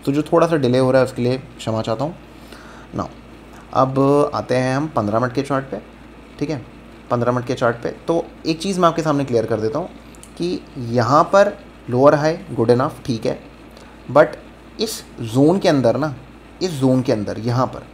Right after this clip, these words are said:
यहाँ पर some sort of, अगर आप ध्यान देंगे, lower lows नहीं बन रहे।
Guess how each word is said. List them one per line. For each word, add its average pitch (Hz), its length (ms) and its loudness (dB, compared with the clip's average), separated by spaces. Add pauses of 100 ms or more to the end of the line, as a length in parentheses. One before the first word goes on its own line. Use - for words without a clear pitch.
(360)
यहाँ 123 380 2
पर 190 240 4 (220)
some 196 280 2
sort 160 240 6
of, 160 100 0
अगर 156 160 4
आप 147 100 6
ध्यान 127 300 0
देंगे, 143 340 -2 (380)
lower 147 280 8
lows 156 260 4
नहीं 120 240 0
बन 113 140 0
रहे। 151 200 0